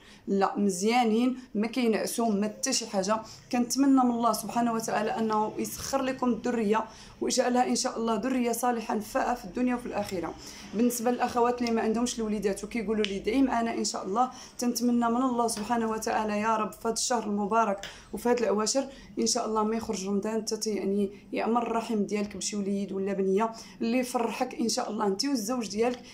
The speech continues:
انه على كل شيء قدير. بقاو ديروا النيه البنات، النيه، النيه، النيه، النيه خالصه لوجه الله. انا راه الله كيسمعني، ما فيهاش يمكن، هذيك يمكن راها شرك، راه كيسمعك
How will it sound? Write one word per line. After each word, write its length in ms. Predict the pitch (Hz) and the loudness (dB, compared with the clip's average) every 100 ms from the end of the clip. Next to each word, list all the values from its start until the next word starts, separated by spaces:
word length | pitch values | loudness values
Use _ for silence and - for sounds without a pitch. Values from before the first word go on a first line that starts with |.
| - | -4
انه 340 | 254 254 233 226 | 2 2 2 0
على 220 | 220 214 | 0 -2
كل 260 | 208 220 214 | -2 -2 -2
شيء 280 | - - - | -4 -6 -4
قدير. 300 | 185 170 170 - - - | -6 -6 -10 -14 -18 -14
بقاو 260 | - - 269 | -10 -2 0
ديروا 300 | 196 233 220 | 0 -2 0
النيه 280 | 214 196 180 | 2 2 0
البنات، 380 | 170 170 170 - - | 0 -4 -4 -12 -6
النيه، 340 | 214 226 214 180 | -2 0 0 0
النيه، 300 | 185 208 190 | -2 -2 -2
النيه، 380 | 165 185 170 - - - 202 | -4 -4 -6 -8 -16 -12 -2
النيه 320 | 220 233 233 | 0 2 2
خالصه 440 | 214 233 226 220 226 | 0 0 0 0 0
لوجه 380 | 202 196 175 | 0 0 0
الله. 220 | 170 160 - - - - | -2 -4 -8 -16 -16 -4
انا 360 | 214 247 294 294 - | 2 4 2 0 -4
راه 240 | 196 208 185 | -2 0 0
الله 280 | 175 240 | 0 0
كيسمعني، 680 | 233 269 262 226 170 175 170 - - - - | 0 0 0 0 -2 0 -2 -4 -16 -10 -4
ما 120 | 233 | -2
فيهاش 440 | 247 226 302 311 - - - - - | 2 4 6 4 -2 -16 -20 -10 0
يمكن، 360 | 294 - 180 - - - - - - | 2 2 -2 -10 -16 -20 -20 -20 -6
هذيك 400 | 202 240 285 - | -2 0 0 0
يمكن 280 | 302 294 311 | 0 4 4
راها 220 | 285 262 | 4 4
شرك، 460 | - 269 - - - - - - - - 277 | 2 -2 -6 -16 -20 -20 -20 -20 -20 -2 4
راه 140 | 285 | 4
كيسمعك 680 | 269 381 359 311 214 196 | 6 6 6 4 2 -2